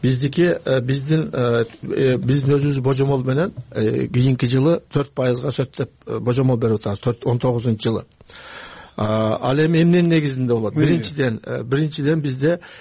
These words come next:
Speaker 1: негизги, э, бул, э, э, түрткү бере турган бул, э, курулуш тармагы где-то, э, он бир процентке чейин өсүш керек. Себеби дегенде, э,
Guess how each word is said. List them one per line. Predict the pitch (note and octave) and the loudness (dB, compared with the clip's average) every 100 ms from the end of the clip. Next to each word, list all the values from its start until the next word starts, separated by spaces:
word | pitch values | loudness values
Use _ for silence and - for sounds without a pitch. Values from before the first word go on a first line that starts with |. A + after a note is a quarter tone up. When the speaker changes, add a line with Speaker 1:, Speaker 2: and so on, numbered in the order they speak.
| - | -4
Speaker 1:
негизги, | A#2 D#3+ D#3 C#3+ C#3+ C3 - | 2 2 0 -4 -2 -2 -2
э, | B2 B2 A#2 | -4 -4 -2
бул, | B2+ A#2 - | -2 -2 -4
э, | - G#2 A2 - | -4 -2 -2 -2
э, | A1+ A1 A1+ G#1+ G1+ - - | -4 -4 -4 -6 -8 -10 -6
түрткү | - C3 - | -4 -2 0
бере | C3 | 0
турган | A#2+ C3 E3 G#3 - - - - - - - - - - - - | 0 -2 -2 -4 -8 -20 -20 -20 -20 -20 -20 -20 -20 -18 -20 -4
бул, | E3+ D3 | -4 -4
э, | - - C3+ B2+ B2+ B2 A#2+ - | -8 -4 0 0 0 0 -2 -2
курулуш | D#3+ D3+ C#3 | 2 2 2
тармагы | - A#2+ A2 G#2+ A2+ F#3 A3+ _ - | -2 -4 -2 -2 -4 -8 -10 _ -8
где-то, | C#3 A#2 A#2+ - | -4 -2 -2 0
э, | A#2+ A2+ | 0 2
он | B2+ B2 | 2 0
бир | A2 | -2
процентке | A2 A2 A#2+ A2 G#2 | -4 -4 -4 -6 -4
чейин | - A#2+ | -2 0
өсүш | B2+ - - | 2 0 -2
керек. | E3+ G3 - - | -2 -2 -4 -12
Себеби | - C3+ B2 | -2 2 2
дегенде, | B2 A#2+ B2 D3 D3+ - | 2 2 2 2 0 -2
э, | - A2 A2 G#2 | -2 0 0 -2